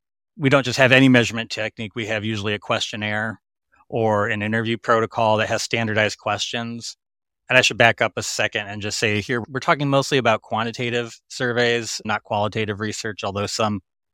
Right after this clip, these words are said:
surveys that are mostly quantitative can have qualitative questions in them. So that's the measurement part. And the other thing that survey methodologists usually mean when they talk about having a sample is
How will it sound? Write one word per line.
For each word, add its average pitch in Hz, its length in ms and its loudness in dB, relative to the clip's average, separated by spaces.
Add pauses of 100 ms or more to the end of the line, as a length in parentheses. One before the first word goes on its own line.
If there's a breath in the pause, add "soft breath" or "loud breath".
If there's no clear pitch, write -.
(180)
surveys 107 420 2
that 104 140 2
are 104 40 -2
mostly 104 280 -4
quantitative 120 720 2
can 117 140 -6
have 104 280 -2
qualitative 98 680 -2 (100)
questions 101 400 -4
in 101 140 -6
them. 92 220 -6 (880)
So - 120 2
that's 165 200 8
the - 80 -4
measurement 117 400 2
part. 95 240 -2 (580)
And 131 140 4
the 147 80 8
other 180 160 8
thing 135 180 4
that 113 320 2
survey 123 320 2
methodologists 107 720 0
usually 107 320 0
mean 104 260 -4
when 101 140 -6
they 101 100 -2
talk 104 240 -4
about 98 220 -4
having 104 240 -4
a 101 40 -6
sample 110 480 -2
is 98 180 -4